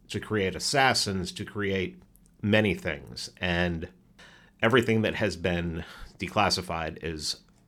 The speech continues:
scary, to say the least. Obviously, you will see people using it to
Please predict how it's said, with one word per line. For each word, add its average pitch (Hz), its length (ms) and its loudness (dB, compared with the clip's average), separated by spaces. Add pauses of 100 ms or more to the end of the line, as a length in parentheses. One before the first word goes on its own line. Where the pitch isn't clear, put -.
(580)
scary, 80 680 0 (360)
to 90 100 -6
say - 180 4
the 82 120 -4
least. 82 360 -4
Obviously, 80 800 -4 (480)
you 87 160 -2
will 82 320 -4 (200)
see 85 580 -2 (360)
people 92 340 -2
using 85 480 -2
it - 220 -8
to 80 440 -6